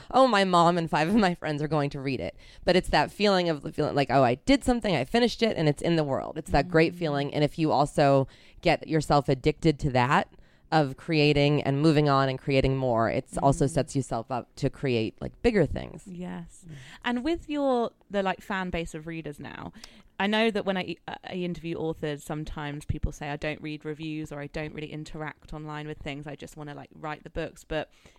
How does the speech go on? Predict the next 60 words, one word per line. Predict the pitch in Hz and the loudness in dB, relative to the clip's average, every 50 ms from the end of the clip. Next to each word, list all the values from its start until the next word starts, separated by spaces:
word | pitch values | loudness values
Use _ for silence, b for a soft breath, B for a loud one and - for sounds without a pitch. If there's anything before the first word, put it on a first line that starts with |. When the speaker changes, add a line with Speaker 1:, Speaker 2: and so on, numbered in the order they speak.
| b | b
Speaker 2:
you | - 180 196 233 247 233 | -10 -8 -6 -4 -4 -4
do | - 226 233 233 226 | -4 -6 -4 -4 -6
speak | 214 - - - 190 175 - - | -8 -10 -10 -10 -12 -12 -12 -16
to | - 175 | -20 -18
people | - 170 160 - - 156 | -16 -14 -12 -10 -10 -8
a | 147 | -8
lot | 147 143 143 - - | -6 -6 -6 -6 -8
of | 143 - | -10 -12
that. | - - - | -12 -12 -10
You | 175 185 190 | -10 -8 -6
like | 190 196 - - - _ _ _ _ - | -6 -6 -6 -8 -12 _ _ _ _ -8
talking | - 180 160 - - 165 | -8 -6 -6 -8 -10 -14
to | 156 - | -12 -10
people. | - - - - - - - 127 269 | -10 -10 -10 -10 -10 -8 -8 -4 0
Speaker 1:
Yeah, | 294 339 349 - - | 2 4 4 4 4
Speaker 2:
You | |
Speaker 1:
I | - 262 | 2 2
mean, | 262 247 | 2 2
Speaker 2:
enjoy | 175 170 | 0 0
Speaker 1:
I, | - 165 | -2 -2
Speaker 2:
the | |
books. | - 143 139 127 - - 285 | -4 -4 -4 -4 -2 -2 0
Speaker 1:
yeah, | 294 240 170 | 0 2 2
it's | 202 - | 2 4
Speaker 2:
Where's | - 226 | 2 2
Speaker 1:
one | 247 247 | 2 0
of | 247 226 | -4 -4
Speaker 2:
the | 214 202 | -8 -8
line | 190 185 185 185 180 175 175 | -8 -6 -6 -6 -6 -6 -6
on | 165 165 165 | -6 -8 -8
kind | 165 - 175 165 160 | -8 -8 -6 -6 -6
of | 160 160 - b b b b | -6 -8 -10 b b b b
how | - - 196 190 175 | -6 -2 0 0 0
much | 175 175 175 175 - - - - - | 0 0 -2 -2 -2 -4 -10 -12 -12
you | 160 160 | -12 -12
spend | - - 180 165 160 156 156 156 160 - - _ _ _ _ - | -8 -6 -6 -6 -6 -6 -8 -10 -10 -12 -14 _ _ _ _ -18
reading | 156 156 180 180 180 175 165 180 165 160 160 160 | -12 -10 -8 -6 -6 -6 -6 -6 -6 -6 -6 -8
people's | - - 156 - - 165 147 - | -10 -10 -6 -4 -4 -4 -4 -6
opinions | 165 - - 160 160 151 147 156 - | -12 -12 -12 -10 -10 -10 -12 -12 -14
on | 87 87 87 | -16 -16 -16
it? | - - _ _ _ _ | -18 -20 _ _ _ _
Speaker 1:
I | - 247 285 | 0 0 2
don't, | 285 320 302 247 | 2 0 -2 0
so | - 269 240 | 2 4 4
I, | 233 220 226 | 6 4 2
basically, | 208 - - - 254 262 294 - 311 - - 247 214 | 0 -4 -2 0 2 2 2 0 -2 -2 -2 -2 2
I | - 180 | 2 2
don't | 175 156 - 196 202 220 - | 2 2 2 0 0 0 0
read | 226 226 214 | -4 -4 -2
most | 185 196 190 180 - | 0 2 0 2 0
reviews. | 196 170 160 160 156 139 151 | -2 0 2 2 2 2 0
And, | 151 | -2
like, | 127 160 160 165 - | 0 0 0 0 0
sometimes | - 214 208 208 202 202 | 0 2 2 2 2 0
someone | - 208 190 185 180 170 | -2 -2 -2 0 0 0
will | 165 | 0
send | 156 - 165 160 165 - | 0 2 2 2 2 2
something | 156 160 160 156 151 | 2 2 0 0 0
to | - 147 | -2 -2
me | 156 151 151 151 147 143 | 0 0 0 0 0 -2